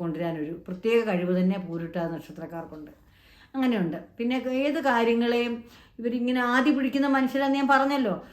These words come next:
പക്ഷേ എന്നാലും ഇവർ ആ, നമ്മളൊരു ദുഃഖങ്ങൾ പറഞ്ഞാലും ഏതൊരു മനുഷ്യൻ്റെ ദുഃഖങ്ങളോ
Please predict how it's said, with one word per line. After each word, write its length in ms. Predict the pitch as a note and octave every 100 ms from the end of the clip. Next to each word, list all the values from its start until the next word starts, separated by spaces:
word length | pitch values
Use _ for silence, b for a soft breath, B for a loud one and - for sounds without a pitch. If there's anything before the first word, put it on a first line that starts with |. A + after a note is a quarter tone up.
| B -
പക്ഷേ 200 | F#3+ B3 A#3+
എന്നാലും 420 | A#3+ C4 B3+ C4 A3+
ഇവർ 180 | A3 A#3 A#3
ആ, 40 | G#3+ G#3+ G#3+
നമ്മളൊരു 380 | A3+ B3 A3+ G#3
ദുഃഖങ്ങൾ 380 | G#3 G3 A3+ A3+ A3+
പറഞ്ഞാലും 460 | G3 F#3+ G3 G3 F#3 B B - A3+
ഏതൊരു 280 | A#3 A#3 A3
മനുഷ്യൻ്റെ 380 | G#3 F#3 G#3+ G#3 F#3+
ദുഃഖങ്ങളോ 420 | F#3 G#3 G#3+ A3+